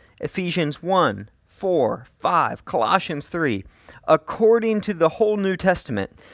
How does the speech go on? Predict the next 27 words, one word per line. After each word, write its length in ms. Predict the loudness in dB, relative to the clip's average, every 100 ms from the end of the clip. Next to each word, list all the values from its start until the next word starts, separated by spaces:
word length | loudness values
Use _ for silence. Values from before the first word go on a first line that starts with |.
| -20 _
the 640 | -12 -2 2 4 4 2 0
primary 840 | -6 4 6 6 4 2 2 2 0
way 420 | 4 6 6 4
we 220 | 2 2
experience 680 | 2 -2 -4 0 2 2 -2
the 80 | -10
presence 520 | 2 4 4 -2 -6
of 100 | -2
Christ 400 | 2 2 2 -8 0
in 160 | 2
our 140 | 4 6
lives 680 | 6 6 4 -2 -6 -10 -12 _ _ _ _ _ _ _ _ _ _ _ _ 0
is 160 | 4
the 100 | 2
church. 640 | 2 2 2 -2 -6 -6 -10 _ _ _ _ _ _ _ _ _ _ _ _
Not 400 | 2 4 6 2 _ _
a 80 | -2
building, 520 | 2 2 2 -2 -4 -12 _ _ _ _ _ _ _ _ _ _ _ 2
but 160 | 2
in 240 | 4 0 4
one 200 | 4 4
another, 340 | 4 4 4
in 240 | 2 2
the 80 | 0
gathering 680 | 0 4 6 6 4 0 2
of 380 | 6 6 4 -2
believers, 880 | 0 0 -2 0 0 -2 -10 -12